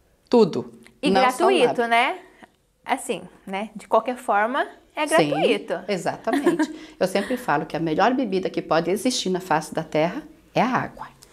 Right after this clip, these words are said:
Speaker 1: Então, tome bastante água. E a água cura muitas coisas no nosso organismo, sabia? Pro bom funcionamento do intestino, nós temos que tomar bastante água.
Speaker 2: Sim,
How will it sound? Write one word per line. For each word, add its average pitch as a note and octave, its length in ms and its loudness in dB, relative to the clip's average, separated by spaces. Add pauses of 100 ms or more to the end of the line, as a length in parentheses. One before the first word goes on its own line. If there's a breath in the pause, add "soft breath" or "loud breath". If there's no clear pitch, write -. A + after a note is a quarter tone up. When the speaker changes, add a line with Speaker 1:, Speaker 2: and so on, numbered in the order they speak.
(320 loud breath)
Speaker 1:
Então, E3+ 680 2 (120)
tome G3 240 0
bastante C4 720 0
água. A#2+ 360 -6 (760 loud breath)
E F#3 100 -2
a D#3+ 60 0
água G3+ 380 0
cura A#3+ 360 2
muitas D#4 360 2
coisas C#4+ 340 -2
no F3 80 0
nosso D#3 240 0
organismo, D3 460 -2
sabia? A#3 520 -2 (800 loud breath)
Pro A3 140 4
bom F#3 240 4
funcionamento E3+ 680 -2
do D#3+ 100 0
intestino, A3+ 640 2
nós D#4 180 2
temos F#3+ 220 -2
que - 100 -2
tomar D#3+ 320 0
bastante F3 500 -4
água. A#3 320 -2
Speaker 2:
Sim, G3+ 320 -2